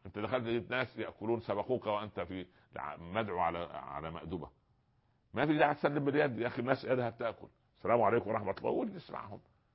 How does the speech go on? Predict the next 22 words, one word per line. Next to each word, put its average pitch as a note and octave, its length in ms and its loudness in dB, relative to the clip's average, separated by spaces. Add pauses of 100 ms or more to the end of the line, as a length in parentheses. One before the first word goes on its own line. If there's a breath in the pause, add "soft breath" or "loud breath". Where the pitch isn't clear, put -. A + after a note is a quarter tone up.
(100)
لكن G#2+ 200 -6
في A2+ 160 -6
ناس B2 200 -4
قال A2+ 140 -2
يعني A2+ 180 2
من G#2+ 120 -2
باب A2+ 160 4
الود، G#2+ 320 4 (100)
يا G2+ 100 0
اخي G#2+ 140 -4
مش، F#2+ 160 -10 (280 soft breath)
الود G#2 260 2
ليس A2 220 2
في A2 80 0
مكانه. - 400 -4 (760)
ففي F#2+ 180 -2
امور A#2+ 300 2
معينة. A#2 500 2 (320 soft breath)
آه. C2+ 280 -4 (340 soft breath)
الامر F3+ 300 6
الثاني A#2 520 4 (1700 soft breath)
علمه G2+ 760 -2